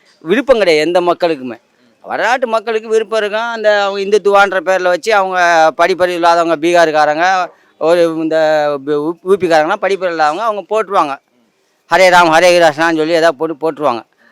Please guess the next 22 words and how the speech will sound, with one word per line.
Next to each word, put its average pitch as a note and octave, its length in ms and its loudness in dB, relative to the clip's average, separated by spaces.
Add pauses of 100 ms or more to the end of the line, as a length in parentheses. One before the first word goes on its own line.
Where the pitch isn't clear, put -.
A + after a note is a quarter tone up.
ஆனா E3+ 200 -6
இங்க D#3+ 300 -4
வந்து E3 360 -8 (440)
எஜுகேஷன் G#3+ 720 -2 (120)
வந்து A3 260 -10
சவுத் E3+ 280 -4
இந்தியா D3+ 300 -2
தான். C3+ 160 -8 (1160)
எஜுகேஷன்ல G3 580 -2
வந்து E3+ 340 -6
சவுத் F3 240 -4
இந்தியா D#3+ 240 -2
நம்பர் C#3 280 -4
ஒன்ல E3+ 280 2
இருக்கு. A#2 300 -4 (420)
அதனால C3+ 480 -6
அவங்க A#3+ 280 -4
சிந்திச்சு B3+ 300 -4
ஓட்டு A3+ 260 0
போடுவாங்க. C3 500 -4
யார் D#3 360 4
வந்தா C3+ 520 -2